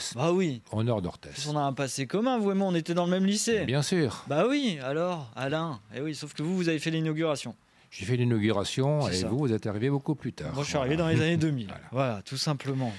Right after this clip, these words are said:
Speaker 1: Bon.
Speaker 2: Moi, j'ai fait l'inauguration en mille neuf cent soixante-trois.
Speaker 1: Vous voyez, je suis arrivé, euh, quarante
Speaker 2: D'accord.
Speaker 1: ans après vous.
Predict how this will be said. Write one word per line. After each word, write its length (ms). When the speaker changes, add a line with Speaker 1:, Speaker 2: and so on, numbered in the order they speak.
Speaker 1:
Bon. 220
Speaker 2:
Moi, 120
j'ai 120
fait 140
l'inauguration 680
en 20
mille 140
neuf 120
cent 220
soixante-trois. 880
Speaker 1:
Vous 60
voyez, 260
je 60
suis 100
arrivé, 280
euh, 60
quarante 240
Speaker 2:
D'accord. 160
Speaker 1:
ans 20
après 200
vous. 140